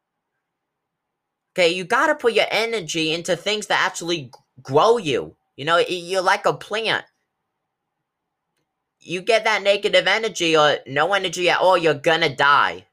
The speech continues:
You may not die physically, but mentally, you're gonna die.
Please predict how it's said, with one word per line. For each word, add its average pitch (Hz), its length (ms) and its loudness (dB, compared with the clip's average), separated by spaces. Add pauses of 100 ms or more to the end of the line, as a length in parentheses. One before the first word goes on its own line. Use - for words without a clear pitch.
(140)
You 143 80 -10
may 170 120 -4
not 185 220 -2
die 170 200 2
physically, 165 580 -2
but 143 220 -4
mentally, 147 760 -6 (140)
you're 151 140 -2
gonna 160 680 -2
die. 107 520 0